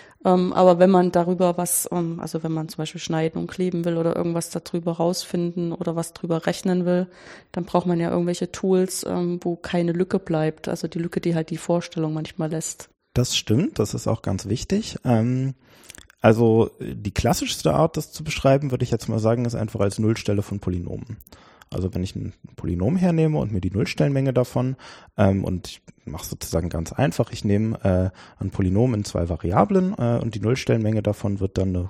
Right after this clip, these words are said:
Speaker 2: Kurve in der Ebene sein. Und das funktioniert eigentlich ganz genau, wie man das in der Schule kennt. Da hat man ja auch Funktionsgraphen gemalt, da hat man das halt über den reellen Zahlen gemacht und, ähm, jetzt macht man das halt über den komplexen Zahlen. Aber im Prinzip funktioniert das ganz genauso und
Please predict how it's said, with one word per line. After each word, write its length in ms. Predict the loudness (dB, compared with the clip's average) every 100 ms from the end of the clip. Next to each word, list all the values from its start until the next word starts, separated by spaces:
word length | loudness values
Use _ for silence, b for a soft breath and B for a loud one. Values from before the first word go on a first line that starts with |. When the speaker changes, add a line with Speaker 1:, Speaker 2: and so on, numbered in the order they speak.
| -6
Speaker 2:
Kurve 360 | 0 0 2 2
in 180 | 2
der 120 | 0 -2
Ebene 240 | -4 -10
sein. 260 | -12 -10 -10 -12 -12
Und 320 | -12 -10 -12
das 80 | -14 -16 -10
funktioniert 500 | -8 -4 2 2 2
eigentlich 280 | -2 0
ganz 220 | 0 0 0
genau, 280 | 2 2
wie 60 | 2
man 140 | 0
das 160 | 0 -2
in 60 | -4
der 80 |
Schule 260 | -2 0 2
kennt. 280 | 2 0 -2 B B B
Da 100 | -2
hat 140 | -2 0
man 80 |
ja 80 | 0
auch 100 | 0
Funktionsgraphen 800 | -2 -4 -2 -2 0 2 2 2
gemalt, 340 | 0 2 2
da 60 | 0
hat 140 | -2
man 100 | -4
das 160 | -4 -2
halt 140 | -4
über 140 | -4 -6
den 140 | -4
reellen 460 | -4 0 0 0 0
Zahlen 260 | 2 2
gemacht 380 | 0 -2 -4 -6
und, 320 | -6 -6 -8 B B B B
ähm, 420 | 4 6 6 2 0
jetzt 180 | -2 -2
macht 200 | -4 -4
man 80 | -4
das 120 | -2
halt 140 | -2 0
über 140 | -2
den 100 | 0
komplexen 420 | 0 0 -2 -4
Zahlen. 200 | -4 -2
Aber 120 | 0
im 100 | -2
Prinzip 340 | -2 -2 -2 0
funktioniert 420 | -2 0 0 0
das 120 | -4
ganz 200 | -4 -4
genauso 400 | -4 -4 -6 -8 -10
und 220 | -10 -12